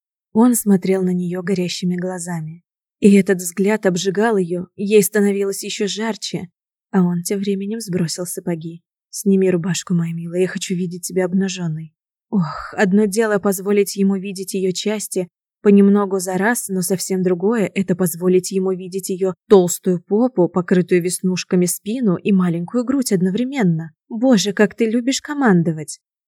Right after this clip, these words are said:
Беатрис скрестила руки на груди. "Я ещё тебя обнажённым не видела". "Ты хочешь, чтобы я разделся первым?" Он вопросительно приподнял бровь. "Хорошо".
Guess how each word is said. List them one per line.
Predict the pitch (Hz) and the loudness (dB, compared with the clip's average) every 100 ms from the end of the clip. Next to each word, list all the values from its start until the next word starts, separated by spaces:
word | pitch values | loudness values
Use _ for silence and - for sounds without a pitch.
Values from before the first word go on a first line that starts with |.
| - | -4
Беатрис | 180 175 170 175 | 2 2 4 -2
скрестила | - 170 170 - 170 170 | -2 -8 -6 -4 -4 -4
руки | 165 202 | -6 -6
на | 190 | -4
груди. | 185 196 - 151 156 _ _ _ | -4 -4 -6 -10 -12 _ _ _
"Я | 226 208 226 | -4 2 2
ещё | 220 233 | 2 -2
тебя | 226 240 208 302 | -4 -2 2 2
обнажённым | 233 196 180 180 175 180 | 2 2 2 -2 -4 -4
не | 185 185 | -6 -6
видела". | 175 160 165 160 170 _ _ _ _ _ _ | -6 -6 -10 -12 -16 _ _ _ _ _ _
"Ты | - | -4
хочешь, | 160 - 160 156 | -4 -4 -6 -6
чтобы | - 160 165 | -8 -4 -4
я | 160 | -4
разделся | 160 151 165 156 - | -8 -8 -6 -6 -8
первым?" | 165 151 147 156 190 233 _ _ _ | -8 -8 -8 -6 -6 -8 _ _ _
Он | 214 185 | -2 0
вопросительно | 190 196 185 202 185 190 | 0 -2 -4 -6 -6 -6
приподнял | 196 196 196 190 196 | -4 -4 -2 -4 -4
бровь. | 196 180 170 - _ _ _ _ _ | -6 -8 -8 -12 _ _ _ _ _
"Хорошо". | - 247 226 - - 131 | -12 -10 -10 -10 -10 -12